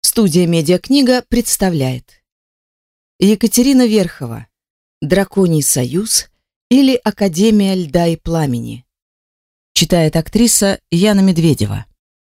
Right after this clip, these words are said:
Глава первая. Кэролина Фарлоу. Я открыла глаза и тут же поморщилась от ударившего по ним света.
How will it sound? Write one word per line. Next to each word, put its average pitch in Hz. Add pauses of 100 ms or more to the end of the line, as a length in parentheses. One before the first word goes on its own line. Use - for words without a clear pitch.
(600)
Глава 247
первая. 139 (1300)
Кэролина 233
Фарлоу. 120 (1400)
Я 175
открыла 180
глаза 170
и 196
тут 233
же 196
поморщилась 208
от 190
ударившего 196
по -
ним 196
света. 160